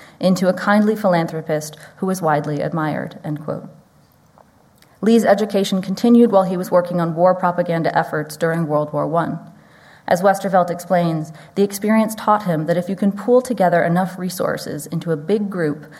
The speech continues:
that can't be tracked, you can wage a multi-front, quote, "all-out psychological war that's impossible to beat," end quote. After the war,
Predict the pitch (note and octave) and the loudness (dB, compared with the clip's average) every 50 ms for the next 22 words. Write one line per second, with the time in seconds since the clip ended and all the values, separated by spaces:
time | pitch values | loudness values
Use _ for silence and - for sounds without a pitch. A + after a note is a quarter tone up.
0 | - _ - - - - - G3 G3+ - - A3 G#3 - - E3 D#3 - - - | -8 _ -4 -4 -2 -2 0 -2 0 0 -2 -4 -4 -2 0 0 0 -2 -4 -8
1 | - - - - - - - - - G3 G#3+ G#3 A#3 A#3+ A3+ G3 F#3 E3+ E3+ E3+ | -12 -18 -20 -20 -20 -20 -16 -4 -2 0 0 2 4 4 4 4 4 4 2 0
2 | - - E3+ E3 F3 F#3 F#3+ F#3+ - G#3 G3+ G3+ - - E3 D#3 D3+ - - - | -2 -2 0 2 2 2 2 2 0 -2 -2 -2 -2 -2 -2 -2 -2 -4 -10 -4
3 | - - F#3 E3+ E3+ F3 - - - - - G3 G#3+ G#3+ G3+ F3+ F3 F3 E3+ F3 | 0 2 4 4 2 0 -8 -14 -4 2 4 6 6 6 6 4 4 2 0 0
4 | - - F3+ F3+ F3+ F#3 F#3 F3+ F3 F3+ F3+ - G3 F#3+ E3 D3 D3+ D#3 D3+ D3+ | 0 2 2 2 2 2 2 2 2 0 -2 -4 -4 -4 -2 0 0 0 0 0
5 | D3+ D#3 D3+ - - E3 - - D#3+ D#3 - - C#3+ C#3+ C#3+ C#3+ - D3 C#3 D3+ | -2 -4 -6 -8 -10 -6 -4 -2 -4 -2 -4 -6 -6 -6 -8 -8 -10 -10 -8 -6
6 | D3 D3 D3+ - - - _ - D3 C#3+ - - - - - - - - - _ | -6 -6 -8 -12 -20 -18 _ -10 -10 -10 -10 -10 -10 -10 -10 -10 -12 -18 -20 _
7 | _ _ _ _ _ _ _ _ _ _ - - - _ _ - - F#3+ G3 G3 | _ _ _ _ _ _ _ _ _ _ -20 -20 -20 _ _ -2 0 0 0 0
8 | - - A3+ A3 G#3+ F#3 F3 D#3+ D#3 D#3+ D#3+ E3+ E3+ | 0 -2 0 0 0 2 2 2 2 2 0 -2 -4